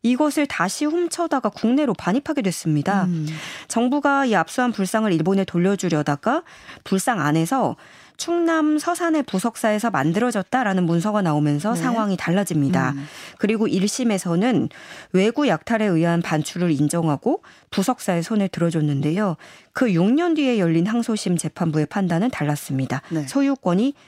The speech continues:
Speaker 1: 일본에 있다는 판결을 내렸습니다. 그러니까 재판부는 불상이 제작된 그 천삼백 년대 부석사와 지금 소유권을 주장하는 부석사를 같은 곳으로 보기 어렵다고 해석을 했고요.
Speaker 2: 음.
Speaker 1: 외구가 약탈에 반출했다고 볼 만한 증거도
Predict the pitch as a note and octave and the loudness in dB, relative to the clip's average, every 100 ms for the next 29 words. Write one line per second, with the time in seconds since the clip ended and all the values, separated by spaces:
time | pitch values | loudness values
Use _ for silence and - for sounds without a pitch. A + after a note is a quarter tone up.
0 | _ F#3 A3 A#3+ A#3 F3+ C#3 C#3 C#3 D#3 | _ 0 2 2 2 2 0 -2 -2 -2
1 | G3+ F3 F3 F3 C#3 D3 - D#3 D#3 D#3 | -2 0 0 0 -2 -4 -4 -6 -6 -6
2 | - - - _ _ - - - F#3+ F3 | -8 -8 -12 _ _ -20 -6 -2 0 -2
3 | - F#4+ A3+ A#3 A#3 C#3+ - _ _ _ | 0 0 0 0 0 -4 -8 _ _ _
4 | _ _ - A3+ A#3+ D#4+ D#4 C#4 - E3 | _ _ -2 -2 0 2 2 2 0 0
5 | G#3 - - F#3 F3 - D3+ - E4 E4+ | -2 -4 0 2 2 2 -2 -2 -2 0
6 | F4+ E4+ E4 F4 D#4+ C#4 G#3+ G#3 - F3 | 0 0 2 2 2 2 2 0 -2 -2
7 | F#3 - D3+ D3+ F3+ D3 - - - - | -2 -2 -2 0 0 0 -4 -18 -20 -20
8 | - - - A3+ C#4+ C#4+ F4+ F4+ F4 C#4 | -20 -8 -2 2 2 2 0 -2 0 0
9 | B3 A3+ - - F#3+ F3+ E3+ D#3 D#3 F3 | 2 0 -2 -2 0 2 0 0 -2 -4
10 | - D#3 D#3 D3 - - C#4 D4 D4 A#3 | -4 -2 -2 -2 -6 -2 0 0 0 -2
11 | G3+ - D3+ D3 C#3+ - F#3 E3+ E3+ F3+ | -2 -2 0 0 0 -2 -2 0 0 0
12 | D#3 C#3 - G3 A3+ F3 F3 F3 E3+ E3 | -2 -2 -4 -2 0 0 0 0 0 -2
13 | C#3 D#3 G3+ D#4 D#4 G#3+ D3+ - A3+ A3 | -2 0 0 0 0 0 0 0 -2 0
14 | D3+ D3+ - A#3+ A#3 G#3+ G3 - E3+ E3+ | 0 0 -2 -2 0 0 -2 0 2 2
15 | F3 E3 E3 D#3+ E3+ F3+ | 2 0 0 0 2 0